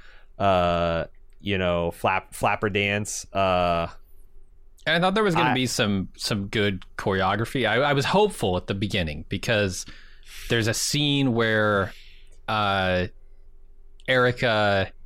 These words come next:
Speaker 2: and, and whoever sits beside her, I don't know her fucking name 'cause she's not a character.
Speaker 1: Uh-huh.
Speaker 2: Uh,
Speaker 1: Right, yeah,
Speaker 2: g-,
Speaker 1: the other,
Speaker 2: kind of
Speaker 1: the Khan, yeah.
Speaker 2: y-, yeah, they, they kinda synchronize their movements and they're both like, "Hmm, that's weird." I thought there was gonna be some intricate, interesting choreography.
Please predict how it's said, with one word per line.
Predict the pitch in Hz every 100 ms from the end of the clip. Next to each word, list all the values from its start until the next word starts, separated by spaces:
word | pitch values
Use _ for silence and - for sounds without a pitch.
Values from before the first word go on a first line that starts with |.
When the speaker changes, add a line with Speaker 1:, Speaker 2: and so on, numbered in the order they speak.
| - - - - -
Speaker 2:
and, | 135 131
and | 127 131 135
whoever | 123 139 127
sits | 117 -
beside | 104 - 87 87
her, | 87
I | 95
don't | 98 95
know | -
her | -
fucking | - - - 214
name | 104 98
'cause | 98 104
she's | 101
not | 101 90
a |
character. | 87 95 92 82 80 - - -
Speaker 1:
Uh-huh. | 120 147
Speaker 2:
Uh, |
Speaker 1:
Right, | 220 196 98 85
yeah, | 127 131 107
Speaker 2:
g-, | 104
Speaker 1:
the | 120
other, | 123
Speaker 2:
kind | 156
of | 139
Speaker 1:
the | 110
Khan, | 110 117 95 82 65 -
yeah. | 80 98 92 82
Speaker 2:
y-, | 76 -
yeah, | 151 113 95
they, | 143 180
they | 175
kinda | 180
synchronize | - - 143 147 139 131
their | 127
movements | 113 123 131 151 170 131
and | 110
they're | 104
both | 113 -
like, | 95 - - -
"Hmm, | 220 123 92
that's | - 202 - -
weird." | 175 104 123 - -
I | 240
thought | 262
there | 165
was | 139
gonna | 143
be | 131
some | 123 123 113 -
intricate, | 135 123 135 117 113 -
interesting | 120 110 113 - 107
choreography. | 101 113 95 104 95 - 85